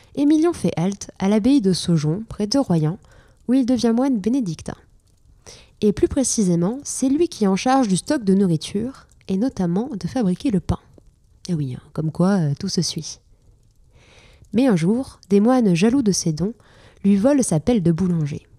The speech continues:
Émilion voit donc le pain en train de brûler dans le four. Il va alors le chercher lui-même à l'intérieur,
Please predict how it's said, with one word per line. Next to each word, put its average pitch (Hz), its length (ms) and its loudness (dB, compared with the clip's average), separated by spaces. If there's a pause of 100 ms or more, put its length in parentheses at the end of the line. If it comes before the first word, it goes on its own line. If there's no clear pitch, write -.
(880)
Émilion 185 380 4
voit 208 180 2
donc 185 220 0
le 170 80 -2
pain 196 180 0
en 220 100 2
train 180 200 -2
de 170 80 2
brûler 165 260 2
dans 185 100 4
le 156 120 0
four. - 500 -10 (400)
Il 220 140 2
va 233 100 2
alors 240 220 2
le 202 80 4
chercher 170 400 -4
lui-même 240 420 4
à 185 60 2
l'intérieur, 160 720 -2